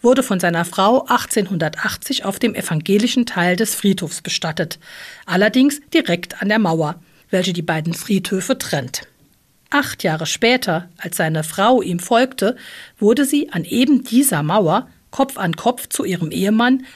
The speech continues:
auf dem katholischen Teil des Friedhofs bestattet. Das Ehepaar hatte verfügt, dass ihre beiden Grabsteine bis über die trennende Mauer hochgezogen werden sollten. Über die Mauer hinweg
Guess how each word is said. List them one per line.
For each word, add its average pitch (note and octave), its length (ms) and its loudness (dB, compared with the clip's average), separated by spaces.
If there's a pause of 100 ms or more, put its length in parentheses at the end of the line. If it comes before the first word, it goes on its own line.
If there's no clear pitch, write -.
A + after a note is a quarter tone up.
auf B3 160 -2
dem C4+ 240 2
katholischen G3 640 2
Teil D#3+ 260 -2
des D#3+ 180 -6
Friedhofs F3 540 -6
bestattet. - 640 -8 (880)
Das A#3+ 160 -2
Ehepaar D4 460 2
hatte G#3 180 0
verfügt, A#3 640 -4
dass G3+ 160 -4
ihre F3+ 160 -6
beiden D#3+ 280 -4
Grabsteine B3 680 0
bis D4 260 -2
über A#3 160 -4
die F3+ 160 -6
trennende A3 420 0
Mauer F#3+ 420 2
hochgezogen E3+ 680 -4
werden D#3 300 -4
sollten. D#3+ 580 -8 (680)
Über B3 300 4
die F3+ 160 0
Mauer G#3+ 320 4
hinweg F3+ 500 -2